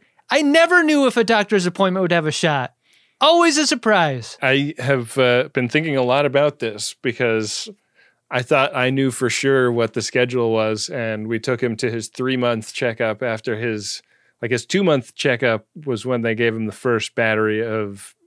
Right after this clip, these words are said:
Speaker 2: vaccines, and
Speaker 1: Mm-hmm.
Speaker 2: we went to the three-month, like, "All right, next battery of vaccines, here we are." And the doctor was like, "No, no, no, no, that's not this one." And I was like, "Oh, I thought that was this one." Like, I was, like, girding myself emotionally for the baby crying.
Speaker 1: I told Daron.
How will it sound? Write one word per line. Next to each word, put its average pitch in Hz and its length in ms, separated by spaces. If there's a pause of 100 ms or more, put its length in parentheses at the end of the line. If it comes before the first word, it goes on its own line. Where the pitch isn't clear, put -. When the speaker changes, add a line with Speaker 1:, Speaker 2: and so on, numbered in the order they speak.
(120)
Speaker 2:
vaccines, 120 1000 (120)
and 104 380
Speaker 1:
Mm-hmm. 160 180 (260)
Speaker 2:
we 123 120
went 120 140
to 123 60
the 113 120
three-month, 120 520
like, 104 160
"All 131 140
right, 160 340 (380)
next 156 260
battery 165 380
of 151 80
vaccines, 151 640
here 143 220
we 170 160
are." 120 340
And 120 220
the 117 60
doctor 120 280
was 113 80
like, 107 80
"No, 127 140
no, 107 160
no, 90 80
no, 90 100
that's 123 180
not 110 140
this 101 160
one." 95 220 (120)
And 123 80
I 123 40
was 123 100
like, 123 160
"Oh, 247 220
I 170 100
thought 247 180
that 247 120
was 226 120
this 302 240
one." 101 220
Like, 127 180
I 160 80
was, 185 200
like, 170 200 (460)
girding 160 380
myself 143 440
emotionally 139 640
for 131 180
the 127 80
baby 160 300
crying. 107 540 (560)
Speaker 1:
I 196 100
told 220 480
Daron. 208 640